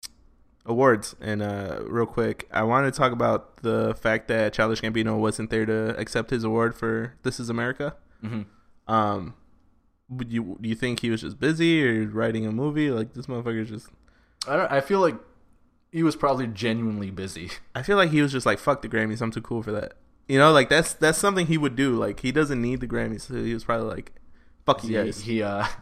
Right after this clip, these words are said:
Speaker 2: <laughs> he got that text from, from Drake last night, and he was
Speaker 1: Oh.
Speaker 2: like, "Hey, man, this is what I'm gonna say at the Grammys."
Speaker 1: "All right, don't show up, dude. It's, <laughs> it's gonna get hot. Like, it's gonna get heated in there."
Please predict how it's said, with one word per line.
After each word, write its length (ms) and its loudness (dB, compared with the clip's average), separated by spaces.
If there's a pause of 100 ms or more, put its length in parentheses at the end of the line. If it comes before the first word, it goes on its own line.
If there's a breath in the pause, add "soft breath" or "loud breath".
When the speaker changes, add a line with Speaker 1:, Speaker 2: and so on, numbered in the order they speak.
(140)
Speaker 2:
<laughs> 300 -20
he 120 -8
got 180 0
that 160 -2
text 340 -2
from, 420 -4
from 200 -6
Drake 300 0
last 260 0
night, 260 -4
and 80 -8
he 60 -4
was 100 8
Speaker 1:
Oh. 40 8
Speaker 2:
like, 180 4
"Hey, 120 4
man, 180 0
this 120 -2
is 40 -8
what 80 2
I'm 80 0
gonna 80 -4
say 160 -2
at 80 -2
the 80 -8
Grammys." 600 -2 (120)
Speaker 1:
"All 60 0
right, 140 4
don't 180 2
show 200 2
up, 100 0
dude. 260 4
It's, 280 -2
<laughs> 0 -
it's 120 -6
gonna 140 2
get 180 6
hot. 320 8
Like, 180 0
it's 180 -8
gonna 160 -4
get 280 -4 (420 soft breath)
heated 320 2
in 120 0
there." 180 -4